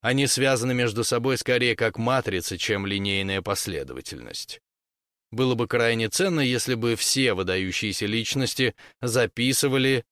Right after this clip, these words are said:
и делились своими принципами, что позволило бы аккумулировать фундаментальное знание человечества. Существует различие между механической памятью на несвязанные факты,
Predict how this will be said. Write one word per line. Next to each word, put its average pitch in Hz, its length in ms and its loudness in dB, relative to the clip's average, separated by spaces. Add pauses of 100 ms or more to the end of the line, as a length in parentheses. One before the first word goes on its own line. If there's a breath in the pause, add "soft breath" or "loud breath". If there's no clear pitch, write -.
(100)
и 117 120 0
делились 120 520 2
своими 110 420 2
принципами, 95 680 -4
что 104 180 -2
позволило 101 600 0
бы 98 160 0
аккумулировать 101 680 0
фундаментальное 104 840 -2
знание 92 500 -4
человечества. 101 880 -4 (920)
Существует 170 680 2
различие 143 640 2
между 131 360 0
механической 123 880 0
памятью 107 800 0 (180 soft breath)
на 143 200 0
несвязанные 101 800 0
факты, - 640 -4